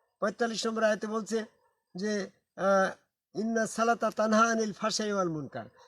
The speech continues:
যে কাজটা করলে মুনকার নামে শয়তান তানহা হয়ে যায়, পৃথক হয়ে যায়,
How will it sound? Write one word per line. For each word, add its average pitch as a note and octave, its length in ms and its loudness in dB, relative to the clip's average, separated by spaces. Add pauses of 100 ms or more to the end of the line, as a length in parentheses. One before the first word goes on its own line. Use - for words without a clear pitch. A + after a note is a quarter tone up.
(120)
যে G3 160 0
কাজটা A3+ 520 2 (360)
করলে A3+ 320 0
মুনকার A3 380 -4
নামে A3 220 -2
শয়তান A3 420 -4
তানহা G#3+ 420 4
হয়ে A#3 160 4
যায়, G#3+ 160 -2
পৃথক G#3+ 420 0
হয়ে A3 120 2
যায়, G#3 200 0